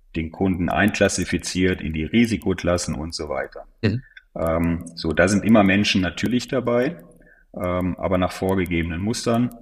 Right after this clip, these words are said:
Speaker 1: und, ähm, da kann K I natürlich auch unterstützen. Ja, also Robo-Advisor ist nicht gleichzusetzen mit K I.
Speaker 2: Mhm.
Speaker 1: Ja, also K I ist immer nur unterstützend, weil viel mehr Informationen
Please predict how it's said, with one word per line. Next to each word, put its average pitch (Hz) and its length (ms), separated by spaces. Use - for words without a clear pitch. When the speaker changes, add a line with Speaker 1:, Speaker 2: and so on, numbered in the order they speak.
Speaker 1:
und, 87 560
ähm, 82 680
da 85 200
kann 90 400
K 80 140
I 85 160
natürlich 76 480
auch - 180
unterstützen. - 680
Ja, 95 140
also 87 200
Robo-Advisor 101 640
ist - 160
nicht 131 160
gleichzusetzen 92 840
mit 90 380
K 76 140
I. 90 300
Speaker 2:
Mhm. 107 260
Speaker 1:
Ja, 76 240
also 82 160
K - 160
I 107 180
ist 107 100
immer 120 240
nur 104 160
unterstützend, 101 760
weil 92 520
viel - 220
mehr 95 160
Informationen 95 800